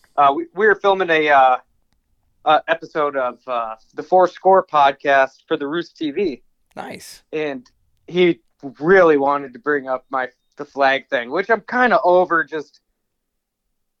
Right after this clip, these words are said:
Speaker 1: talking about it, but he really wanted to, so I was like, "Yeah, let's do it. Let's get into it."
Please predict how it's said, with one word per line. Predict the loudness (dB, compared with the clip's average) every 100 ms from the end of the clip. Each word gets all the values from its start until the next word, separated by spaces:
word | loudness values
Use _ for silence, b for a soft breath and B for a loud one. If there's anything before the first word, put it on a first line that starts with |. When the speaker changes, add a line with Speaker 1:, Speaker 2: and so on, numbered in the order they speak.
| _ _ _
Speaker 1:
talking | 0 0 2 0
about | 2 4 4
it, | 2 0
but | -6
he | -2
really | 0 2
wanted | 2 0 0 -4
to, | -10 -12
so | -8 -6
I |
was | -6
like, | -8 -10
"Yeah, | -4 -2 -2
let's | -4 _
do | -14 -12
it. | -12
Let's | -16
get | -8 -4 -2
into | -2 -4 -10 -10
it." | -14